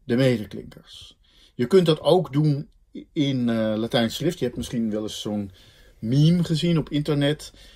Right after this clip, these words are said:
waarbij dan, eh, een bericht zo wordt geschreven dat je alleen de medeklinkers ziet en de klinkers worden weggelaten.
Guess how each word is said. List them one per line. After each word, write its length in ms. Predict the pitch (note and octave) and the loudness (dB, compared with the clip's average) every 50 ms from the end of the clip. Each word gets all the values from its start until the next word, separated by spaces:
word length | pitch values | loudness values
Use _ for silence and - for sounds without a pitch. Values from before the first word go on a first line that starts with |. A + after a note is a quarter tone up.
| - - - - | -20 -20 -8 0
waarbij 460 | A#2 A#2 A#2 B2 A2+ A2+ A2+ A2+ A2+ | 0 0 2 4 4 4 6 4 4
dan, 480 | A2 A2+ A2+ A#2 A2+ A2+ A2+ A#2+ - - | 4 4 4 4 2 0 -2 -4 -6 -6
eh, 260 | - A#2+ A2+ A2 A2 A#2 | -2 2 2 4 2 2
een 160 | - C3 A#2 | 0 -2 -2
bericht 640 | A2+ B2 C3 C#3 C#3 C3 - - - - - - - _ _ - | 0 0 0 0 -2 -4 -8 -12 -14 -16 -16 -18 -20 _ _ -14
zo 260 | - - C#3+ D3 D#3+ | -4 0 2 2 2
wordt 200 | D3 C3+ C3 - | 2 0 -2 -4
geschreven 380 | - - - - B2+ B2+ - B2 | -6 -8 -2 0 0 0 0 -4
dat 120 | A#2 - | -4 -4
je 60 | - | -4
alleen 420 | C#3 B2 A#2 A#2 B2 C3 B2+ B2 A#2 | -2 0 2 2 2 2 0 -2 -4
de 80 | A2+ | -4
medeklinkers 580 | G2+ G#2 A#2+ C#3+ D3+ D3+ D#3+ D3+ D3+ - C#3 - | -2 -2 -2 -2 -2 -4 -4 -4 -4 -6 -6 -6
ziet 180 | - E3 D3+ - | -8 -6 -6 -4
en 60 | A#2 | -6
de 80 | A#2+ | -6
klinkers 300 | - - D3+ C#3+ - - | -6 -8 -8 -8 -8 -8
worden 220 | - A#2+ A2+ G#2+ G2+ | -6 -6 -4 -4 -2
weggelaten. 640 | A#2+ C#3 C#3 - D3+ C#3+ C#3+ C#3 C#3 - D#3+ D3+ | -4 -4 -4 -2 -2 0 0 -2 -2 -6 -8 -10